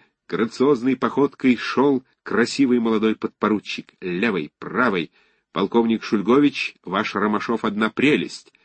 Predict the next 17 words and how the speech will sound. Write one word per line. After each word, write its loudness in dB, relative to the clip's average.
сказал -4
корпусный -6
командир. -6
"Я 2
бы 2
хотел 0
иметь 0
его 2
своим 0
адъютантом. -2
Левой". 2
Ещё 0
секунда, -4
ещё 0
мгновение, 4
и 2
Ромашов 2